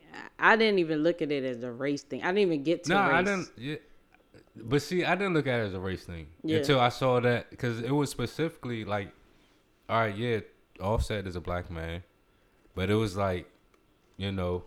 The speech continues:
Speaker 1: Mm-hmm. 'Cause those, I mean, I don't know about white women, but I just think it was just something that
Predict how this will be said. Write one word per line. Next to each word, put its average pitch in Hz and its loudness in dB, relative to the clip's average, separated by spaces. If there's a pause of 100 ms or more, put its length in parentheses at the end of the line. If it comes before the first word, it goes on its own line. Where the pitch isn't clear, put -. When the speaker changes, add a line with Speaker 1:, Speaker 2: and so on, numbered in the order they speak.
Speaker 1:
Mm-hmm. 151 -6 (440)
'Cause 180 6
those, 196 8
I 185 0
mean, 214 4
I 185 8
don't 247 6
know 202 4
about 170 4
white 156 2
women, 143 -4
but 139 -4 (1120)
I 165 6
just 190 2
think 185 2
it 180 4
was 170 4
just 170 0
something 156 -4
that 143 -6